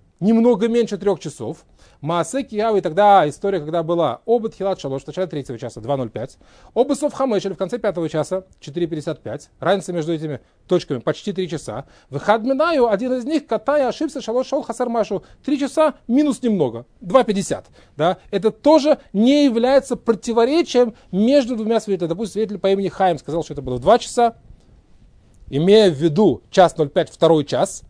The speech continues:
Свидетель по имени Мойша, например, сказал, что это было в пять часов, имея в виду четыре пятьдесят пять, кон-, начало, конец пятого часа,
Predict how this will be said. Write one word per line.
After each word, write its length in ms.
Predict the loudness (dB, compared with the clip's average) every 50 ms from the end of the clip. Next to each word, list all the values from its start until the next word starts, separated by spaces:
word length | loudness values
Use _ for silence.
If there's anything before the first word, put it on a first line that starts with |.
| _ _ _ -20 -20 -20 -20 -8
Свидетель 300 | -2 -2 -2 -2 -2 -2
по 100 | 0 0
имени 200 | 0 2 0 0
Мойша, 320 | 2 2 2 2 2 0 -4
например, 360 | -6 -6 -6 -6 -6 -8 -8
сказал, 360 | -8 -8 -4 -2 0 0 -2
что 100 | -2 -4
это 80 | -6 -6
было 300 | -4 -4 -4 -6 -8 -12 -18 -20 -20 _
в 100 | _ _
пять 240 | _ -2 -2 -2 -2
часов, 320 | -6 -8 -8 -8 -8 -8 -8 -10
имея 280 | -10 -8 -4 -4 -4
в 60 | -4 -4
виду 200 | -4 -4 -4 -6
четыре 260 | -6 -6 -6 -6 -6
пятьдесят 220 | -6 -8 -10 -6
пять, 180 | -6 -6 -6 -6
кон-, 180 | -8 -10 -10 -10 -12
начало, 420 | -14 -10 -6 -4 -4 -4 -4 -8 _ _ _ _ _ _ _ _ _ _ _
конец 300 | -10 -8 -6 -6 -6 -6
пятого 320 | -4 -4 -4 -4 -4 -8 -6
часа, 380 | -6 -6 -6 -4 -4 -4 -6